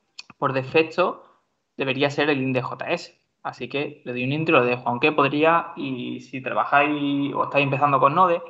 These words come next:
eh, veréis distintos proyectos y algunos ponen app J S. No importa, ¿vale?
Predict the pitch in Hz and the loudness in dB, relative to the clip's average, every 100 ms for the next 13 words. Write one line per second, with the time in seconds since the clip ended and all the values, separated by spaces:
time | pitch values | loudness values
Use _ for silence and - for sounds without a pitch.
0 | - _ _ _ _ - 107 117 123 127 | -20 _ _ _ _ -10 -8 -2 0 2
1 | 147 139 131 139 135 139 156 240 240 185 | 0 -2 -4 -6 -6 -4 -2 -2 -2 0
2 | 156 127 135 143 143 143 143 - 135 131 | 2 2 2 4 4 4 2 2 2 4
3 | 120 120 117 - 117 104 - 170 208 - | 2 0 -6 -8 -12 -12 -12 -14 -14 -10
4 | 135 127 113 131 110 - - 113 180 | -8 -6 -10 -10 -12 -14 -10 -8 -8